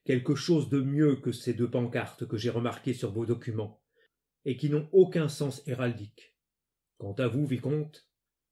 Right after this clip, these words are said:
reprit Monte Cristo en revenant à Morcerf, vous êtes plus heureux que votre gouvernement, car vos armes sont vraiment belles et parlent à l'imagination. Oui, c'est bien cela.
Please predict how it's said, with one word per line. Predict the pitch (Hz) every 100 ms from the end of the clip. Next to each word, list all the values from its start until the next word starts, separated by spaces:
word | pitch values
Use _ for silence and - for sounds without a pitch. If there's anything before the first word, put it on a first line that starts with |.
| _
reprit | 110 - 123
Monte | 123 117 120
Cristo | - 123 - 165 - _ _
en | 110
revenant | 107 107 117 110
à |
Morcerf, | 117 117 - 175 170 - _ _ _ _ _
vous | 135 143
êtes | 175 165 -
plus | 160 135
heureux | 156 147 165
que | 160
votre | 117 120 131
gouvernement, | 117 123 110 120 113 101 - _ _ _ _
car | - 117
vos | 127 131
armes | 147 143 131
sont | 127 131
vraiment | 107 127 123
belles | 123 120 107 104 - _ -
et | 127
parlent | 151 139 135 -
à | 127
l'imagination. | 127 127 110 120 117 - 107 - _ _ _ _
Oui, | 117 120 98 85 _ _ _ _ _ -
c'est | -
bien | 127 139
cela. | 127 113 104 90